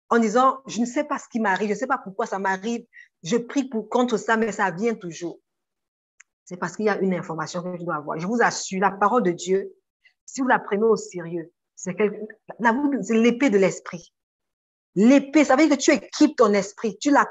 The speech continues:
comprends. C'est-à-dire quand tu as accepté la parole de Dieu, l'ennemi ne peut vraiment pas te péter. Il va essayer, il va venir, il vient,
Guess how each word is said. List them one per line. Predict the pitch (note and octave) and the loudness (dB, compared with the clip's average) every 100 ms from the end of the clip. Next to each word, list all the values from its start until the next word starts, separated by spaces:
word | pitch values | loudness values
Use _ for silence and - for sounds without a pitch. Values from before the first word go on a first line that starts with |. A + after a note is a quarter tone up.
| - | 2
comprends. | A#3 - A#3 | 2 2 -4
C'est-à-dire | G#3+ A#3+ C4 C4+ | -2 -2 -2 -2
quand | C#4+ | -2
tu | C#4 | 0
as | B3 | 0
accepté | F#3 - - G3 | 0 -4 -10 -6
la | G#3 | -6
parole | F#3 E3+ F3+ | -4 -6 -6
de | D3 | -10
Dieu, | D3+ C#3+ _ _ _ _ _ _ _ _ _ - - _ _ F3+ | -12 -14 _ _ _ _ _ _ _ _ _ -20 -20 _ _ -4
l'ennemi | F3+ G3+ A3+ A3+ B3+ | 2 6 6 6 6
ne | G#3+ | 6
peut | E3 - A#3 | 4 0 0
vraiment | F3+ E3+ F#3 | 0 -2 -4
pas | F#3 E3+ | -4 -6
te | |
péter. | - G#3+ F#4+ | -10 4 6
Il | |
va | D4+ - | 8 6
essayer, | G#3+ - - A3+ | 4 4 -2 2
il | C4 | 4
va | A#3 | 2
venir, | A3+ | 2
il | |
vient, | D4+ | 2